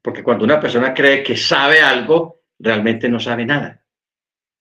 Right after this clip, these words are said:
Nosotros tenemos que pararnos delante del Eterno realmente con esa concepción en nuestro corazón y en nuestra mente de que nosotros,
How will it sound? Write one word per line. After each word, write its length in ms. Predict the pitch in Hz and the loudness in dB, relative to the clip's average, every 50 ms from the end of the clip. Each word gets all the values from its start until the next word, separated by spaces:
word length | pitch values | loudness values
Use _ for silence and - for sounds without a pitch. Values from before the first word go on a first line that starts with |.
| _ _ _ _ _ _ _ _ _ _ _ _ _ _ _ - | _ _ _ _ _ _ _ _ _ _ _ _ _ _ _ -4
Nosotros 300 | 107 101 - 139 135 - | -4 -2 -2 -2 -2 0
tenemos 340 | - 113 104 107 120 117 - | 0 0 0 0 0 -2 -2
que 200 | - - 123 120 | 0 2 2 2
pararnos 580 | - - 147 127 127 131 139 139 120 135 135 117 | 2 0 -2 0 2 2 0 0 0 -2 -2 0
delante 440 | 113 107 104 104 107 - - 139 | 2 2 2 2 0 0 2 2
del 100 | 127 120 | 2 2
Eterno 460 | 104 - - 127 113 110 110 127 131 127 | 2 0 2 2 2 2 2 0 -2 -2
realmente 640 | 113 107 101 101 104 104 117 123 123 120 - 135 135 | 0 0 2 2 2 2 2 0 0 0 -2 -4 -4
con 200 | - 117 104 98 | -4 -4 -4 -4
esa 280 | 95 - - - - | -4 -6 -6 -8 -8
concepción 680 | - - 120 104 104 - - 95 - - - 107 98 110 | -4 -4 -4 -4 -4 -4 -6 -6 -6 -4 -2 0 2 2
en 80 | 120 117 | 2 2
nuestro 280 | 117 110 113 - 101 - | 0 0 -2 -6 -8 -6
corazón 420 | - 104 95 92 - 110 107 110 | -2 -2 -2 -2 -2 -2 0 0
y 20 | 117 | 2
en 60 | 117 | 2
nuestra 280 | 120 120 - - 143 143 | 0 0 -2 -2 0 0
mente 600 | 135 117 107 110 - - 135 131 131 - _ _ _ _ _ _ _ _ _ _ _ - | 2 0 0 -2 -4 -4 -6 -6 -6 -10 _ _ _ _ _ _ _ _ _ _ _ -2
de 160 | 117 117 - | -2 0 0
que 140 | - 120 107 | 0 0 0
nosotros, 760 | 104 104 - 127 135 139 - 156 156 147 143 - - _ | 0 0 0 0 0 0 0 -4 -6 -6 -6 -8 -16 _